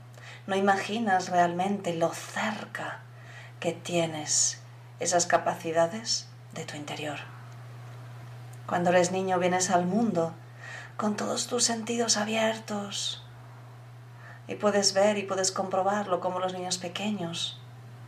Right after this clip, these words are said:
observan un punto en el vacío, sonríen, ríen a carcajadas. No hay miedo, no hay miedo, no hay miedo. Y a veces esos niños ya pueden hablar, pueden decir algo como "la bolita está aquí",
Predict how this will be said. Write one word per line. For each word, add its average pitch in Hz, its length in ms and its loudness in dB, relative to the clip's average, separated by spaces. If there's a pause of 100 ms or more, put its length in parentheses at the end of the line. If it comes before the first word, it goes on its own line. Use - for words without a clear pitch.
(320)
observan 165 600 2
un 170 160 -2
punto 190 340 -2
en 165 80 4
el 160 100 4
vacío, 165 540 0 (280)
sonríen, 180 760 4
ríen 208 320 2
a 170 140 6
carcajadas. 165 720 6
No 185 60 -6
hay 190 100 -8
miedo, 190 420 -6 (720)
no - 60 -10
hay - 140 -8
miedo, - 300 -8 (840)
no 170 80 -2
hay 175 100 0
miedo. 156 380 -4 (1700)
Y 190 80 4
a 180 60 10
veces 185 420 4
esos 175 240 4
niños 175 300 2
ya 170 140 4
pueden 190 260 0
hablar, 175 400 0 (1080)
pueden 175 380 0
decir 175 320 6
algo 175 320 6
como 180 320 2
"la 175 100 8
bolita 160 340 2
está 151 180 -4
aquí", 220 360 -6